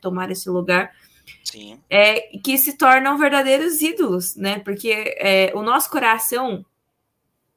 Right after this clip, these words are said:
Speaker 1: infelizmente, é uma fábrica de ídolos, né? Tudo que a gente, é, pode, a gente coloca no lugar de Deus, à frente de Deus, à frente das coisas de Deus,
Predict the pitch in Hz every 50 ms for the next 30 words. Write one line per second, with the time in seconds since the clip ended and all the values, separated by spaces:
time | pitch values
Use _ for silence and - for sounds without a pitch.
0 | _ _ - 254 330 302 - 285 262 277 - 240 226 240 262 277 - - - -
1 | 269 320 339 294 - 320 269 247 214 214 208 - - - _ _ _ _ - 202
2 | 196 220 214 196 180 165 170 156 190 190 - - - _ _ _ _ _ _ _
3 | - - 190 202 202 208 208 - - - _ _ - 269 277 269 330 - 370 349
4 | 285 285 - 330 330 - - _ _ _ _ _ _ - 226 233 - - _ -
5 | - 214 208 208 202 202 - - - _ _ _ _ - 311 240 247 277 269 339
6 | 339 311 302 - - - 359 277 247 240 254 - 339 302 262 254 254 247 233 226
7 | 233 240 208 196 202 185 170 175 175 - 196 196 196 - - 226 226 233 240 226
8 | - 220 214 196 180 202 190 185 175 175 190 190 220 220 226 220 214 208 - -
9 | - 233 233 233 226 226 208 208 202 220 196 180 190 165 160 170 -